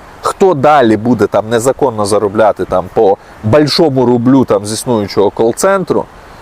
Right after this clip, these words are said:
і розмножувати ті всі кол-центри, хто буде там керувати областями і, відповідно, видоювати на всьому, на великому кар-, крадівництві, на мародерстві і так далі, і так далі.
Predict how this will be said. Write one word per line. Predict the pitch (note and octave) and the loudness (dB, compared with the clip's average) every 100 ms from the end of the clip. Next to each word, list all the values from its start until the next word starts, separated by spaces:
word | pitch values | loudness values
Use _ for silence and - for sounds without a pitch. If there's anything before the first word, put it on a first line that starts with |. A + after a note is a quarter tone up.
| - | -6
і | - C#3 | 2 2
розмножувати | B2+ A#2 B2 C3 G#2+ G2+ F#2+ G2 | 2 0 0 0 2 0 0 -4
ті | - | -4
всі | F#2+ - | -4 -4
кол-центри, | F#2+ G#2+ F#2+ - F2+ E2+ G2+ | -2 -2 -2 -2 -4 -2 -6
хто | - E3 | -2 -2
буде | C3+ C#3 B2+ G#2+ | 0 0 2 0
там | - G2+ F#2+ - - - | 0 -4 -6 -20 -20 -8
керувати | - D3 C#3+ C3 - | -2 2 2 2 2
областями | B2 A#2 C3 - E3 C3+ A#2+ A2+ | 0 2 0 0 0 0 0 0
і, | G2+ G#2 | 0 0
відповідно, | G#2 - A2 B2 A2 G#2+ | -2 0 0 2 0 2
видоювати | A2 A2 C3 G#2+ G#2 G2+ G#2+ | 2 2 2 4 2 0 -2
на | G#2+ | -2
всьому, | G2+ - A#2 F#2+ | -2 -2 -2 -2
на | F#2+ | -2
великому | F#2+ G#2 G2 G2+ G2+ | 2 2 0 -4 -6
кар-, | - A2 - G2 | -2 -2 -2 -8
крадівництві, | - A#2 A2+ C#3 F3 D3+ A#2+ | 0 0 2 0 0 -2 -2
на | A2+ A2 | -2 0
мародерстві | A2 A2+ A2 A2 - G2+ | 2 2 2 0 0 -2
і | |
так | G2+ G#2 | 0 0
далі, | A#2 A2+ | 2 2
і | A#2+ | 0
так | D#3 | -2
далі. | E3 C#3+ | -2 -2